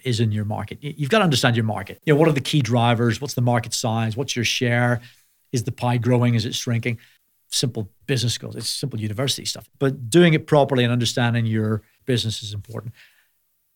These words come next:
Easy to do in your home market, much more difficult to do for foreign markets. And I, yeah, that, that,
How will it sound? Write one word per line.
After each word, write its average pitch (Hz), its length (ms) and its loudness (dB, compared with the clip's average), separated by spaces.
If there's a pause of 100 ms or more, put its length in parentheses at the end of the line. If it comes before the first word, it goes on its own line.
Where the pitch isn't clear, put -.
(300)
Easy 175 240 6
to 151 80 2
do 143 560 6
in 135 80 -4
your 113 100 -4
home 139 440 2 (100)
market, 139 420 0 (540)
much 147 180 -4
more 127 120 0
difficult 120 440 0
to 104 60 -14
do 110 280 -2
for 107 140 -8
foreign 104 300 -6
markets. 107 340 -10
And 117 100 -4
I, 127 120 -6
yeah, 131 180 -4
that, 117 160 -4
that, 127 160 -4